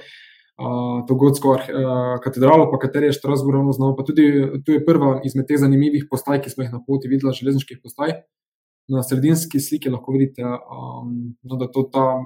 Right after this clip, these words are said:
postaja kot v nekem dvorcu, tako kot vsakič, vsaka postaja, ki ima neko impozantno zgradbo, ki pa je ovita v nek stekleni ovoj, no, lahko vidite. Tako da na zunaj izgleda kot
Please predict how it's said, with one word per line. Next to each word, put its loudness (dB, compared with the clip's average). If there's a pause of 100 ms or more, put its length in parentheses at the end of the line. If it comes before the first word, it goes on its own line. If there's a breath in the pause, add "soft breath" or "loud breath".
(220)
postaja -2
kot -8
v -10
nekem -10 (1160)
dvorcu, 8
tako 0
kot 0
vsakič, -4
vsaka -6
postaja, -4
ki -8
ima -4
neko -4
impozantno -2
zgradbo, -2
ki 0
pa 2
je 2
ovita 0
v -2
nek 0
stekleni 0
ovoj, 4
no, -2
lahko -10
vidite. -6 (380 soft breath)
Tako 0
da 6
na 4
zunaj 2
izgleda 2
kot -2